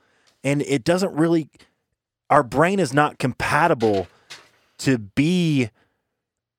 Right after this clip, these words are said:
communist in sharing with others because our first goal in life is to survive.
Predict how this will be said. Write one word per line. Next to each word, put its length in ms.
communist 880
in 140
sharing 540
with 200
others 320
because 400
our 260
first 560
goal 300
in 160
life 420
is 220
to 180
survive. 840